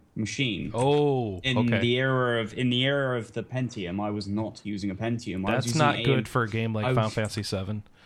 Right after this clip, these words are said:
Speaker 1: I was using A M D before they were cool.
Speaker 2: Ah, uh-huh.
Speaker 1: Which was a little weird, but yeah.
Speaker 2: Well, you know they're not cool anymore,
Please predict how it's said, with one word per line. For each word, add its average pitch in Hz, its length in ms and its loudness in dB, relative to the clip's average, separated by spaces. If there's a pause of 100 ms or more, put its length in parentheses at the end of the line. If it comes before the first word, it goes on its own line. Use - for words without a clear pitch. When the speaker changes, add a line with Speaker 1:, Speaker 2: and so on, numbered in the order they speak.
Speaker 1:
I 131 100 2
was 147 200 2
using 147 320 2
A 143 160 2
M 127 120 2
D 123 240 0
before 110 400 -4
they 107 160 0
were 101 120 0
cool. 101 640 -6 (420)
Speaker 2:
Ah, 117 340 -2 (160)
uh-huh. 123 300 -2 (800)
Speaker 1:
Which 101 160 -4
was 107 120 0
a 117 40 2
little 139 180 4
weird, 110 460 0
but 87 240 -4 (320)
yeah. 95 320 -2
Speaker 2:
Well, 123 160 0
you 131 180 0
know 143 140 2
they're 131 180 2
not 123 200 -2
cool 117 280 0
anymore, 98 460 -4